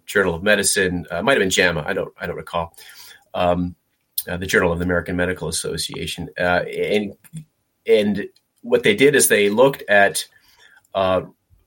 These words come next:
autism among children, um,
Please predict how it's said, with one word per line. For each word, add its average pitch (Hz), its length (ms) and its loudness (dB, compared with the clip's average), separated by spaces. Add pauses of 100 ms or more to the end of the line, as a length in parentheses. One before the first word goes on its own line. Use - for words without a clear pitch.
(120)
autism 101 760 2
among 92 320 -2
children, 98 720 -2 (680)
um, 90 460 0